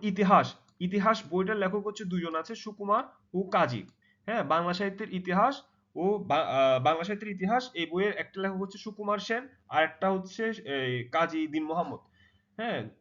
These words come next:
so আপনার এতগুলো নাম আসলে, মানে এতটুকু নাম মনে রাখার দরকারই নাই। আপনি শুধু এটা মনে রাখবেন যে ইতিহাস দেখলে আপনি আনসারে কি দাগাবেন?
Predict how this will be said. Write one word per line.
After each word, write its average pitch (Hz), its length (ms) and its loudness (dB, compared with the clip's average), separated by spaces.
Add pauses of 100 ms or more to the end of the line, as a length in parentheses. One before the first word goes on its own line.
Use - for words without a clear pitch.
(380)
so 233 60 4
আপনার 220 280 4
এতগুলো 220 360 0
নাম 208 220 4
আসলে, 185 260 -2
মানে 185 280 -2
এতটুকু 202 400 -4
নাম 196 180 0
মনে 175 220 0
রাখার 180 240 -2
দরকারই 180 360 -2
নাই। 240 200 -4 (220)
আপনি 170 240 4
শুধু 220 180 -4
এটা 220 100 0
মনে 220 180 0
রাখবেন 214 340 2 (260)
যে 170 120 -6
ইতিহাস 202 440 2
দেখলে 208 280 2
আপনি 196 200 2
আনসারে 180 280 0
কি 208 120 -6
দাগাবেন? 165 440 0